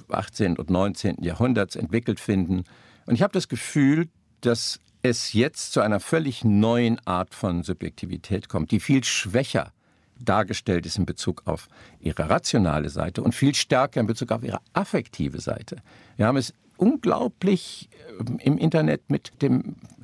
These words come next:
Verhalten von Affekten zu tun. Wir reagieren nahezu vollkommen, und wir, ich schließe mich ein,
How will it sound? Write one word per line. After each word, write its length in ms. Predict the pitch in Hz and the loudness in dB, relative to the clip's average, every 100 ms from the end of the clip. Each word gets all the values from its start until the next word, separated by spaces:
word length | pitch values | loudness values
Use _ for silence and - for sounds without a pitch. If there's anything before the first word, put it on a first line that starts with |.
| - | -20
Verhalten 560 | - 131 117 127 175 147 | -2 0 2 2 0 -4
von 160 | - 147 | -2 -4
Affekten 600 | 143 - 196 - - - | -4 -2 -2 -2 -2 -2
zu 140 | - | -2
tun. 320 | - - - - | -10 -4 -2 0
Wir 200 | 160 160 | 2 4
reagieren 500 | 170 156 139 180 170 | 4 2 2 2 4
nahezu 360 | 143 165 - 175 | 2 2 -2 -6
vollkommen, 640 | - - 175 220 - 180 | -6 -4 -2 0 -2 -2
und 180 | - 107 | 0 -2
wir, 320 | 104 220 - | 2 2 2
ich 100 | - | -2
schließe 240 | - 165 185 | -2 0 2
mich 160 | 175 | 0
ein, 160 | 190 | -2